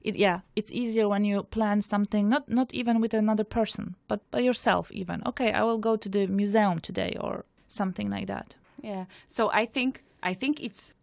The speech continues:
Speaker 2: extremely important to have those morning routines. I call it a ritual just because
Speaker 1: Yes.
Speaker 2: I love the word ritual and routine. It's a little bit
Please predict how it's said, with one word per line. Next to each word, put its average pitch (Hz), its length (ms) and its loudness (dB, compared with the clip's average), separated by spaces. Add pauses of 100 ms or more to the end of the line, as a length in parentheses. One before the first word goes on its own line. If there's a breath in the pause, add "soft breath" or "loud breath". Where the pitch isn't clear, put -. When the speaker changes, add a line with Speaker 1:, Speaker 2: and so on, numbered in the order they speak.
(140)
Speaker 2:
extremely 247 580 -2
important 185 480 -4
to 190 60 -8
have 180 300 -4
those 180 280 -4
morning 190 500 0
routines. 190 520 -4
I 196 120 2
call 226 220 4
it 220 100 -2
a 202 100 4
ritual 196 440 0
just 202 280 0
because 180 380 2
Speaker 1:
Yes. - 100 -6
Speaker 2:
I 190 280 4 (240 loud breath)
love 220 360 4
the 196 120 4
word 202 300 0
ritual 214 460 0
and 208 100 2
routine. 214 460 2
It's 208 240 -6
a 214 80 2
little 262 200 0
bit 240 220 -4